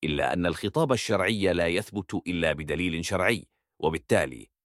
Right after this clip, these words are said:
فإن من الخطأ الشنيع أن يظن أحد أن السيرة النبوية لها نظام خاص وقواعد مستقلة خارج نظام وقواعد وسنن التغيير السنني في البشر جميعا،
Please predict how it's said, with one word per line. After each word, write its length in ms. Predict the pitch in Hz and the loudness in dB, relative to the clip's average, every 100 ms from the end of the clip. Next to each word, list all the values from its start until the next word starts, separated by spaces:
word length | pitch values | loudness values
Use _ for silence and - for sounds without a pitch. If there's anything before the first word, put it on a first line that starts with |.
| - | -4
فإن 340 | 117 214 185 | 2 4 4
من 140 | 160 139 | 2 2
الخطأ 360 | 120 127 - | 0 -4 -4
الشنيع 500 | 92 - 90 104 85 85 | -4 -2 0 2 0 -2
أن 80 | 85 | -2
يظن 320 | 78 98 92 | -2 0 0
أحد 340 | 76 - 95 | 0 -2 0
أن 360 | 107 - 87 78 | -2 -2 -4 -4
السيرة 400 | - - 85 73 | -6 -2 -2 -2
النبوية 720 | 82 82 85 87 113 85 67 - _ _ | -2 -2 2 2 2 0 -2 -4 _ _
لها 300 | - 185 180 | -2 2 2
نظام 460 | 120 95 110 101 85 | 2 2 2 2 -2
خاص 420 | - 135 - - 65 - _ - | 0 0 0 -4 -8 -10 _ -2
وقواعد 640 | 80 - 80 92 90 80 78 | -2 2 4 4 4 0 -2
مستقلة 640 | 82 - 104 139 127 95 - _ - | -4 -4 -2 2 4 2 -2 _ -4
خارج 420 | 190 196 127 104 | 2 2 2 0
نظام 480 | 85 80 110 98 85 | 0 0 0 2 2
وقواعد 680 | 82 - 90 110 85 85 | 0 2 4 4 2 0
وسنن 440 | 85 78 - 101 87 | -2 -2 0 -2 -2
التغيير 500 | - 90 82 113 104 | -2 -2 0 0 0
السنني 640 | - 95 92 139 95 - - _ - | 0 -2 0 -2 -4 -10 -18 _ -8
في 80 | |
البشر 420 | 76 69 82 82 78 | -4 -4 -4 -2 -4
جميعا، 580 | 78 85 117 69 60 | -2 0 0 0 -4